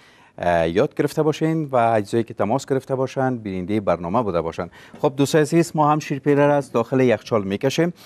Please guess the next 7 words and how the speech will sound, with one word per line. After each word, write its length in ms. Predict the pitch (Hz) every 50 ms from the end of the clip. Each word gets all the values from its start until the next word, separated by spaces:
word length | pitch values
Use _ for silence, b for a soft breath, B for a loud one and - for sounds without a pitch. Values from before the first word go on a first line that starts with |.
| B B B B -
و 100 | 107 98
گفتیم 320 | 101 107 - 135 135 135
که 300 | - - 135 135 135 135 - b b b b b
همین 200 | 104 104 110 120
که، 360 | 113 - 120 117 117 117 117 - _ b b b b _ -
اه، 600 | 98 92 90 92 90 92 92 92 92 92 95 95
دوستا 560 | 92 92 90 98 98 - - 113 104 104 101